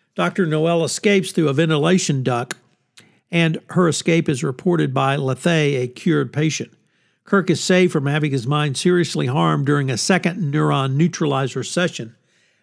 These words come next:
when Doctor Noel turns off the power to the Tantalus colony, including the energy shield.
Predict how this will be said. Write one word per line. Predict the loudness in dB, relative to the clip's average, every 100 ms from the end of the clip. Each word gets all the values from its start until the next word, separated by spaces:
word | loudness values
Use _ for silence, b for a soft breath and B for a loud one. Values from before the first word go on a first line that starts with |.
| _
when | -8 -2
Doctor | 0 0 -2
Noel | -2 0 0 0
turns | 0 -2 0
off | 0 0 -4
the |
power | -8 -2 0 2 0
to | 0 0 0 -2
the | -6 _ _
Tantalus | -8 -6 -4 -6 -8
colony, | -4 0 0 0 -2 -6 b b _ -6
including | -4 2 2 2
the | 0 0
energy | 2 0 -2
shield. | -4 -6 -6 -10